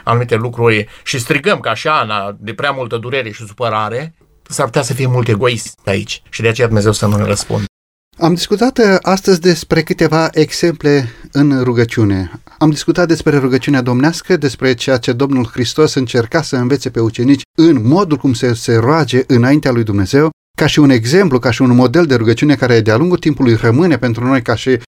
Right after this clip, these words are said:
Speaker 2: o matrice în care noi să ne formulăm rugăciunile noastre înaintea lui Dumnezeu Tatăl. De asemenea,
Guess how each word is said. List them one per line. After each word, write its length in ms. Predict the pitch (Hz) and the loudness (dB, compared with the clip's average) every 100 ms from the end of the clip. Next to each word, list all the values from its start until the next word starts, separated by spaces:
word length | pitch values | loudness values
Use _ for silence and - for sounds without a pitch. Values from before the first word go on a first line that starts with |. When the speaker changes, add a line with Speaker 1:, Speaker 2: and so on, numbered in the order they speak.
| - | 0
Speaker 2:
o 320 | 123 120 107 _ | 4 4 4 _
matrice 800 | - 127 147 147 185 240 - 139 | -6 0 2 2 2 2 2 0
în 160 | 139 123 | 2 2
care 240 | 139 120 | 2 2
noi 200 | 127 170 | 4 2
să 200 | 156 143 | 2 0
ne 240 | 131 127 120 | 2 2 0
formulăm 600 | - 156 123 127 147 156 | 0 0 2 2 2 2
rugăciunile 560 | 104 107 107 147 120 110 | 0 -2 0 2 2 2
noastre 300 | 117 117 113 | 0 0 0
înaintea 340 | 104 120 117 | 0 0 0
lui 120 | 101 | -2
Dumnezeu 360 | 113 107 98 98 | 0 -2 -2 -4
Tatăl. 340 | 95 147 175 160 _ | -2 0 0 -2 _
De 80 | 139 | 0
asemenea, 560 | 175 - 220 208 170 | 0 2 2 4 2